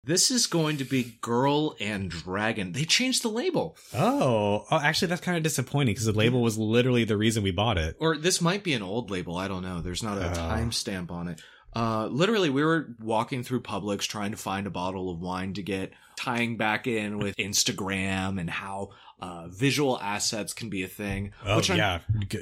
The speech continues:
Speaker 2: yeah, very true.
Speaker 1: Yeah, I, you know, I'm not poo-pooing that, you know. Uh,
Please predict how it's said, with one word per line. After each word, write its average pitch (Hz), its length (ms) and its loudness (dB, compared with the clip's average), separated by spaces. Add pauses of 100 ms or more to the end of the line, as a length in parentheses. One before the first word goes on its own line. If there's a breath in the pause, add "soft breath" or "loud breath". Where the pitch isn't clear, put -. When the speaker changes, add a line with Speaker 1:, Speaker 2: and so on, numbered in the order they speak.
Speaker 2:
yeah, 98 320 2
very 98 220 2
true. 80 360 -6
Speaker 1:
Yeah, 120 280 0
I, 131 560 -2
you 180 80 2
know, 190 120 4
I'm 208 100 2
not 233 180 2
poo-pooing 110 480 -2
that, 117 300 0
you 156 100 2
know. 143 320 2
Uh, 117 440 -2